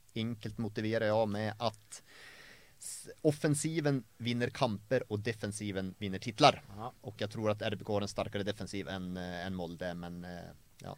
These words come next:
Speaker 1: det kan jo være at jeg tar feil.
Speaker 2: Jeg har jo da Sarpsborg på medaljeplass.
Speaker 1: Mm.
Speaker 2: Eh, samme argumenter som du bruker egentlig for å løfte opp på fjerde.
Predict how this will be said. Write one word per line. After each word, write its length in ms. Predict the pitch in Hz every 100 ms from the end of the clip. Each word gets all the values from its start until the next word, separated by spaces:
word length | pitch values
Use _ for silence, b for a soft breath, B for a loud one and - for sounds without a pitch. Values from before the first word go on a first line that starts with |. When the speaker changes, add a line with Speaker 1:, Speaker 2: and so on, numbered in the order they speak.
| -
Speaker 1:
det 600 | - 53 50 50 50 50 95 98 - - - - -
kan 160 | 98
jo 60 | 98
være 80 | 87
at 80 | -
jeg 100 | -
tar 80 |
feil. 200 | - - 101 - - - -
Speaker 2:
Jeg 240 | 135 127 151
har 140 | 135
jo 60 | 127
da 180 | 127 123 - - -
Sarpsborg 400 | - 110 - 131 -
på 180 | 131 131 - 135
medaljeplass. 540 | 127 131 160 185 - - -
Speaker 1:
Mm. 160 | 98 101 107 - -
Speaker 2:
Eh, 200 | 120 120
samme 280 | 131 110 113 113
argumenter 320 | 117 113 104
som 100 | -
du 80 | 113
bruker 280 | 104 104 113
egentlig 160 | 104 113
for 80 | 120
å 60 |
løfte 200 | 113 -
opp 120 | 107 -
på 100 | 110
fjerde. 300 | 135 113